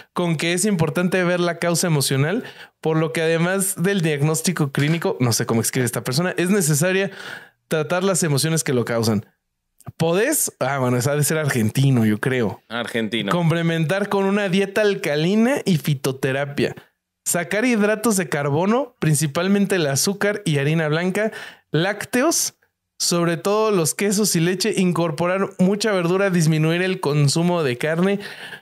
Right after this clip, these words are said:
Speaker 1: Eh, podés investigar sobre los alimentos alcalinizantes. Clorofila orgánica, preferentemente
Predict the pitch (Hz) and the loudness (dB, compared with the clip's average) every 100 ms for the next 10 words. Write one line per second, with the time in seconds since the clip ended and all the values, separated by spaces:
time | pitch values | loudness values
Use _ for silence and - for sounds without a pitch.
0 | _ _ _ _ - 170 151 180 185 185 | _ _ _ _ -2 -2 0 0 0 2
1 | 202 160 - 160 175 202 190 175 156 147 | 2 0 0 0 0 0 0 0 2 0
2 | 147 139 156 175 175 - 147 147 151 156 | 0 0 0 0 -2 -2 -2 0 0 2
3 | 151 139 143 135 160 147 139 117 - - | 4 4 4 2 0 -2 0 -2 -2 -6
4 | _ 165 160 151 - 185 175 156 151 190 | _ -2 0 -2 0 0 2 0 0 0
5 | 214 226 254 - _ _ _ _ _ 160 | 0 0 -2 -4 _ _ _ _ _ -4
6 | 147 165 170 175 180 175 175 - | -2 0 0 0 0 0 0 -2